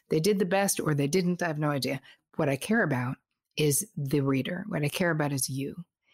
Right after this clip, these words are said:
Where are you? How are these experiences still impacting you and giving you the tools to decode them? So the going back to go forward, we only go back if something from back is blocking us from going forward,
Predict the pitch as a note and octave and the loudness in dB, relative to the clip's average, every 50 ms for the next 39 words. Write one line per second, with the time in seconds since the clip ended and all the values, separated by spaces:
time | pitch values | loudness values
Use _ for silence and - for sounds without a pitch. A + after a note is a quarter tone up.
0 | - - - - - _ - D#3+ D#3+ D#3+ E3+ F3 - E3+ D#3 D3+ D3 C#3+ C#3 C3+ | -20 -20 -20 -20 -10 _ 0 2 4 4 2 2 0 0 0 2 2 2 0 0
1 | C3 D3+ C3+ C3 A#2+ - - D#3+ D#3 - _ _ _ _ - - - - - - | 0 0 2 2 2 0 -2 -6 -8 -10 _ _ _ _ -20 -20 -14 -8 -4 -2
2 | F#3 F3+ F#3+ G3 - - E3 D#3+ D3+ D3+ D3 D3 C#3 C#3+ D3 - - - - D3 | 0 2 2 2 2 2 2 2 2 2 2 2 0 0 -2 -2 -4 -2 0 0
3 | C#3+ C#3+ C3 C3 C3+ - - C#3 - - - - - D#3+ D3+ C#3+ D3+ C#3 - D#3 | 0 2 0 0 0 -2 -2 -2 0 -2 0 0 0 2 2 2 0 -2 -4 -6
4 | - C3+ - - C#3+ C#3 D3 F#3 A3+ G#3+ E3 D#3+ D#3 - - - - - - C#3+ | -8 -8 -6 -4 -2 0 2 4 4 4 4 2 0 -4 -10 -12 -6 -2 0 0
5 | C#3+ C#3 G3 A3 A3+ A3 A#3 G#3+ F3+ E3 E3 E3 D3 D#3 C#3+ - - - - B2 | 2 2 2 2 4 4 4 4 4 4 2 0 -2 -4 -4 -4 -6 -4 -4 -4
6 | B2 - - _ - - - - - - - - - _ - - F3 D3 C3+ - | -6 -6 -10 _ -8 -6 -6 -6 -10 -14 -18 -18 -20 _ -2 0 0 0 2 0
7 | D3 C3+ B2+ - - D#3+ D3 C3 - D3 D#3 - - - - D#3 C#3+ C#3+ D3 - | 0 -2 -2 0 0 0 0 0 0 -4 -6 -4 -4 -2 0 0 0 0 0 0
8 | F#3 G#3 A3+ A3 F3+ F3 D#3+ D#3+ D3+ - - D3 C#3 C3 C3 - - D#3+ D#3+ C#3 | 2 4 4 4 4 2 0 0 -2 -2 -2 -2 -2 -2 0 0 0 0 0 0
9 | A#2+ C#3 D3+ D3+ D3 - - - - - _ _ _ _ _ _ - A3+ D#3+ E3 | -2 -4 -6 -6 -8 -10 -14 -16 -16 -18 _ _ _ _ _ _ -2 2 2 4
10 | E3+ F3+ G3 G#3 G#3+ G3+ - G#3 F3+ - A3+ B3 A#3+ - - - D#3 - - D#3+ | 6 6 6 6 4 4 2 -2 -2 -2 -2 -2 -2 -2 -2 -2 -2 0 0 0
11 | E3 F3 - - G3 F#3 F3+ D#3+ - - E3+ E3 D#3+ D3+ D#3+ F#3 G3+ - F3+ - | 0 -2 -2 -2 -2 0 -2 -2 -2 0 2 2 2 2 2 0 0 0 -2 -4
12 | - - - - _ _ - D#3 D3+ D3 D3 D3 F3 F#3 F3+ - D#3 E3+ E3+ D#3 | -6 -10 -12 -12 _ _ -2 -2 -2 0 0 0 0 0 0 -2 -2 -2 -2 -2
13 | - - D#3+ D#3+ D3 D3+ C#3+ C#3+ C#3 C#3 C3+ - C#3+ C#3 C3+ - - - - | -2 0 0 2 2 2 2 0 0 -2 -4 -6 -6 -6 -6 -8 -10 -12 -12